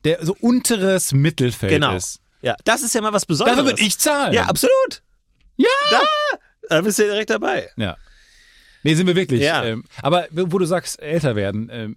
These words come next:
Speaker 1: ich hab ein Problem. Dieses Jahr werde ich nämlich dreißig Jahre alt.
Speaker 2: Oh.
Speaker 1: Und ich bin ja immer noch, ich denk immer noch, ich wär neunzehn.
Speaker 2: Du bist der ewige neunzehnjährige, ja.
Speaker 1: Weil das immer so das Alter war, in dem irgendwie ich gepiekt habe, ähm, und alle ge-, über mich gesagt haben, ah, der neunzehnjährige.
Speaker 2: Mhm.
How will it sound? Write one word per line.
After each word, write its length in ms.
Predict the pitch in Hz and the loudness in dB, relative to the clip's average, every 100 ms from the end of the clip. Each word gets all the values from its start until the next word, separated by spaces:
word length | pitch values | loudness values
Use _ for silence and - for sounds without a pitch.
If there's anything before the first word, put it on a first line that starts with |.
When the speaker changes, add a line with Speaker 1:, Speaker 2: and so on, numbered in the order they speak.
| - | -10
Speaker 1:
ich 180 | 131 165 | -6 -2
hab 80 | |
ein 60 | 147 | -2
Problem. 360 | 139 127 127 110 | 0 2 2 2
Dieses 200 | 117 - | 0 0
Jahr 140 | 117 | 0
werde 120 | 107 | 0
ich 80 | 104 | -2
nämlich 180 | 104 95 | -2 -4
dreißig 320 | - 123 - | -2 -4 -2
Jahre 240 | 143 127 - | -4 -6 -8
alt. 120 | - - - - | -14 -16 -20 -10
Speaker 2:
Oh. 680 | 117 151 196 202 180 120 98 | -4 -2 0 0 0 0 0
Speaker 1:
Und 220 | 139 135 | 0 0
ich 120 | 185 | -2
bin 120 | - 175 | 0 2
ja 40 | |
immer 200 | 180 190 | 2 0
noch, 120 | 180 - | -2 -2
ich 100 | 139 | 0
denk 180 | 175 | 0
immer 100 | 202 | 2
noch, 40 | 190 | 0
ich 80 | 165 | 2
wär 80 | |
neunzehn. 440 | 139 123 120 127 - | 0 2 0 0 2
Speaker 2:
Du 40 | |
bist 140 | 165 190 | 2 2
der 80 | |
ewige 260 | 160 170 165 | 0 0 0
neunzehnjährige, 720 | 147 160 165 127 98 95 92 | -2 -2 -4 -4 -4 -6 -8
ja. 180 | 98 104 98 | -8 -6 -2
Speaker 1:
Weil 140 | 139 | 0
das 180 | 139 160 | 0 -2
immer 140 | 175 | -4
so 80 | 147 | -4
das 80 | 143 | -6
Alter 360 | 127 160 170 127 | -6 -4 -4 -4
war, 200 | 127 135 | -4 -2
in 140 | 123 | -2
dem 440 | 123 131 131 135 - | 0 0 -2 -4 -10
irgendwie 440 | - 135 120 127 131 | -12 -10 -6 -6 -6
ich 220 | 127 - | -12 -20
gepiekt 440 | - - 180 - 135 | -12 -4 -4 -2 -4
habe, 460 | 101 92 107 131 - _ _ _ _ - | -2 -2 -6 -8 -12 _ _ _ _ -8
ähm, 500 | 110 107 107 110 - - | -4 -2 -2 -4 -8 -8
und 360 | 120 110 - | -4 -4 -6
alle 280 | 117 127 123 | -6 -2 -2
ge-, 140 | 107 147 | -4 -6
über 160 | 123 127 | -2 0
mich 360 | 123 - - _ _ - | -2 -4 -12 _ _ -6
gesagt 320 | 120 135 135 | -2 -2 0
haben, 140 | 139 | 0
ah, 120 | 156 | 0
der 120 | 131 127 | 0 2
neunzehnjährige. 880 | 143 147 127 117 113 101 95 104 | 2 2 2 2 0 -2 -4 -6
Speaker 2:
Mhm. 260 | 113 104 101 | -8 -12 -14